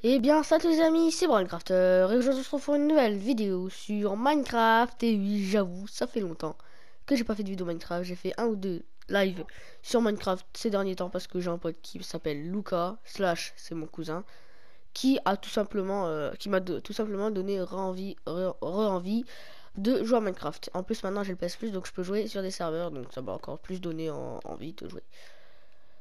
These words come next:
Donc, euh, tout simplement, on va apprendre à faire un petit passage secret tout simple, comme ce-, comme cela,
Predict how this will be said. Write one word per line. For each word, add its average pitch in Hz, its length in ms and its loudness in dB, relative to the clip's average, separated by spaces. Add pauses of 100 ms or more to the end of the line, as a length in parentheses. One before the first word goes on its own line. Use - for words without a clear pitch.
(200)
Donc, 285 440 4
euh, 214 400 4 (200)
tout 277 140 -2
simplement, 214 560 2
on 214 40 2
va 185 100 6
apprendre 240 340 0
à 170 80 0
faire 226 160 -2
un 185 100 0
petit 190 280 -6
passage 196 380 -4
secret 214 580 0
tout 254 100 -2
simple, 196 460 -4 (200)
comme 190 200 -6
ce-, - 160 -12
comme 196 200 -4
cela, - 280 -6